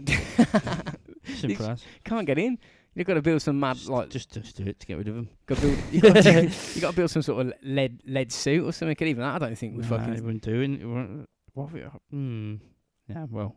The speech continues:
Speaker 1: put it this way, if we knew, we'd be fucking there probably, making some weird suit or fucking weird object to do it.
Speaker 2: It's, there's a lot of conflicting info about this as well. The experts say that the current schedule for the removal of hundreds of tons of molten nuclear fuel,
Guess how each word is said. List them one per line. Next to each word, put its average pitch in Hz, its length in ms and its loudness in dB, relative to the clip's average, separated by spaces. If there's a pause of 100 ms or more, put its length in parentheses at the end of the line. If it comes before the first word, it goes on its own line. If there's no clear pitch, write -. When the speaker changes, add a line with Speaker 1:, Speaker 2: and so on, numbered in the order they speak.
(280)
Speaker 1:
put 117 120 -6
it 90 60 -12
this - 160 -12
way, 104 160 -6
if - 120 -12
we 107 80 -6
knew, 107 220 -2
we'd 101 140 -6
be 110 100 -8
fucking 104 380 -10
there 110 180 -6
probably, 104 520 -8
making 107 360 -8
some 107 240 -12
weird 104 240 -6
suit 110 320 -8
or 104 120 -10
fucking 104 540 -12
weird 104 260 -6
object 104 400 -10
to - 80 -16
do 107 180 -2
it. - 180 -10
Speaker 2:
It's, - 140 -16
there's 135 300 -6
a 139 60 2
lot 143 160 4
of 127 60 -8
conflicting 123 580 -6
info 113 380 -6
about 78 300 -10
this - 160 -14
as 107 100 -12
well. 104 220 -14
The - 140 -12
experts 151 440 -4
say 131 180 -2
that 117 120 -6
the 127 220 -8
current 165 260 0
schedule 147 420 -2
for - 160 -4
the 131 120 -4
removal 131 500 4
of 117 80 -6
hundreds 135 420 -2
of 120 80 -8
tons 117 480 -6
of 117 100 -6
molten 127 380 -4
nuclear 120 320 -4
fuel, 107 440 -4